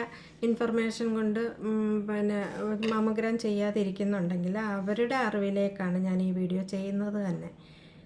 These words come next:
അപ്പോൾ അത് ഒ-, ഒട്ടും പെയിൻഫുൾ അല്ല, ഒട്ടും നമുക്കൊരു ബുദ്ധിമുട്ടുണ്ടാക്കുന്നില്ല. അപ്പോൾ എല്ലാവരും, എല്ലാ സഹോദരിമാരും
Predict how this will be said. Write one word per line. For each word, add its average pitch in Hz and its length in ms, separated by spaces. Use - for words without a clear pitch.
അപ്പോൾ 202 240
അത് 196 120
ഒ-, 185 120
ഒട്ടും 330 440
പെയിൻഫുൾ 214 440
അല്ല, 180 140
ഒട്ടും 277 340
നമുക്കൊരു 208 520
ബുദ്ധിമുട്ടുണ്ടാക്കുന്നില്ല. 190 1200
അപ്പോൾ 185 160
എല്ലാവരും, 220 720
എല്ലാ 208 180
സഹോദരിമാരും 196 720